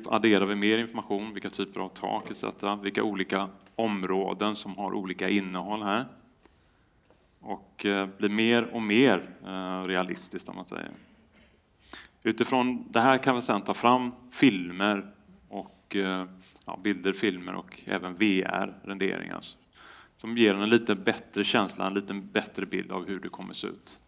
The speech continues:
framöver. Och det här är precis nere vid den nya så kallade Hisingsbron som kommer vara klar tjugohundratjugoett och hur det ser ut då i brofästet. Ni kan kanske inte ha missat det, men fira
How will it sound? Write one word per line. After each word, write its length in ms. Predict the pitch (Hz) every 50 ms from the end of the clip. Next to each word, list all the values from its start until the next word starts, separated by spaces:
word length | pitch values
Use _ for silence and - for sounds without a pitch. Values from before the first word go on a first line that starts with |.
| _ _
framöver. 380 | - 95 98 - 50 - - - _ _ _ _ _ _ _ _ _ _ _ _ _ _ _ _ _ _ _ - _
Och 100 | - 104
det 80 | 104 107
här 160 | 110 123 123
är 60 | 123
precis 460 | 120 - 123 110 - 117 101 - - -
nere 260 | 110 104 101 98 101
vid 160 | 95 101 98
den 120 | 101 98
nya 280 | 101 101 98 95 95 92
så 200 | - - - 98
kallade 260 | - 98 95 92 90
Hisingsbron 800 | - 113 107 110 - 98 92 - - 92 104 113 123 131 135 127
som 140 | - 120 113
kommer 240 | - 120 113 107 104
vara 360 | 107 110 107 104 107 107 107
klar 400 | - - - 107 107 110 113 110 - - 107 101 - - _ _ - -
tjugohundratjugoett 840 | - - 113 104 104 101 - 110 117 - - - - - - - - - - - 226 - - - _ _ _ -
och 300 | 101 - _ _ _ -
hur 240 | 107 98 98 104 98
det 80 | 101
ser 140 | 92 - 107
ut 220 | 98 95 95 95 -
då 180 | 107 98 87 - - _ 123
i 180 | 107 98 95 92
brofästet. 640 | - 104 98 - - - - - - - - - - _ _ - - - _ _ _ _ _ _ _ _ _ _ _ _ _ _ _ _ _ _ _ _ _ _ _ _ _ _ _ _ _ _ _ _ _ _ _ _ _ _ _ _ _ _ _ _ _ _ _ _ _ _ _ _ - _ _ _ _ _ _ _ _ _ _ _ _ _ _ _ _ _ _
Ni 160 | _ - 113 110
kan 200 | - 127 123 123
kanske 240 | - 127 117 -
inte 120 | 120 104 117
ha 40 | 113
missat 380 | 123 123 - - - 107 107
det, 80 | - 127
men 140 | 123 120 113
fira 480 | - - 127 107 104 107 107 110 113